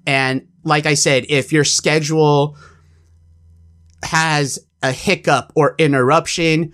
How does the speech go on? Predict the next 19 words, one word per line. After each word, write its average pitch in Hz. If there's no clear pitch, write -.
you 190
make 156
it, 151
you 156
make 170
it 147
a 123
priority 131
to 127
reschedule 113
to -
do 107
the 95
reading. 90
So 156
that's 214
what 185
I 147
mean 131